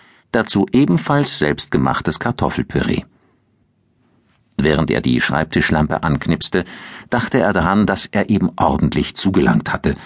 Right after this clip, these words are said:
obwohl es schon recht spät war. Besonders gesund war das nicht. Das hatte sein Arzt,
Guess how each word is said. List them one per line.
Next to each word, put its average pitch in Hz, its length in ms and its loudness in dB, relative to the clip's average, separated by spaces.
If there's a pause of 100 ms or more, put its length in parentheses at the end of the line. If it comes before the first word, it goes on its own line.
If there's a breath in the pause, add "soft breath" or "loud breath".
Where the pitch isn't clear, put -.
(260 loud breath)
obwohl 76 320 2
es - 80 -2
schon 67 220 2
recht - 240 0
spät - 300 -2
war. - 220 -4 (920)
Besonders 73 560 0
gesund 64 520 0
war 69 120 2
das - 220 0
nicht. - 380 0 (220 soft breath)
Das 131 200 -2
hatte 139 180 0
sein 67 320 0
Arzt, - 480 -2